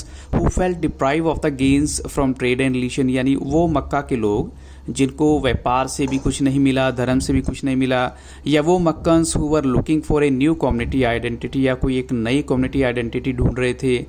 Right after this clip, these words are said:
तो बच्चों यहाँ पर भी दोनों ही option आपके सामने given है, only A या both A and B। तो बच्चों यहाँ correct answer क्या है?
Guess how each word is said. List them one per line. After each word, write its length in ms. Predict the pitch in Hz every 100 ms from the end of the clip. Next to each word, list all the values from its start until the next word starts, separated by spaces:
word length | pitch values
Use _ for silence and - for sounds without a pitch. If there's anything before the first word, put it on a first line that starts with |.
| - - - -
तो 60 |
बच्चों 260 | 190 190 202
यहाँ 200 | 180 185
पर 180 | 214 202
भी 100 | 196
दोनों 320 | 156 151 185
ही 120 | 196
option 300 | 175 - 180
आपके 240 | 165 156
सामने 340 | 160 160 151 147
given 280 | 135 117 113
है, 200 | 117 -
only 380 | 131 147 160 -
A 200 | 156 170
या 160 | 175
both 320 | 135 139 139
A 140 | 135 117
and 120 | 107
B। 180 | 104 101
तो 100 | 127
बच्चों 260 | - - 123
यहाँ 160 | 120
correct 300 | - 117 -
answer 260 | 120 123 131
क्या 200 | - 135
है? 280 | 160 233